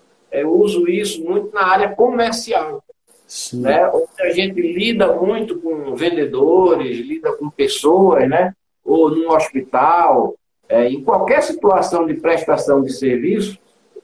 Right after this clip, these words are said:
Speaker 1: onde você, na realidade, tá com um ser humano ali e muitas vezes ele não entende o papel dele,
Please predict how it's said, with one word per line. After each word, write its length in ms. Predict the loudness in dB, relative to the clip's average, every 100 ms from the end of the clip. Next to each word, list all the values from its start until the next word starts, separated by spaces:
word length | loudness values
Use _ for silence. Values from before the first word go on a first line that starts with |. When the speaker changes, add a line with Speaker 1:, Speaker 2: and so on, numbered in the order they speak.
| _ _ 0
Speaker 1:
onde 340 | 2 4 2
você, 580 | 4 2 2 0 -2 2
na 160 | 2
realidade, 580 | 2 0 0 2 2 0
tá 180 | -4 -2
com 220 | 0 2
um 40 | 2
ser 260 | 2 4
humano 440 | 4 4 2 4 2
ali 440 | 2 0 -6 -10 _ _ -20 -20 _
e 220 | 0 2
muitas 420 | 4 4 4 4 4
vezes 340 | 4 4 4
ele 140 | 4
não 220 | 2 2 2
entende 520 | 0 0 0 2 0
o 80 | 2
papel 640 | 2 0 2 4 4 4
dele, 460 | 4 4 2 0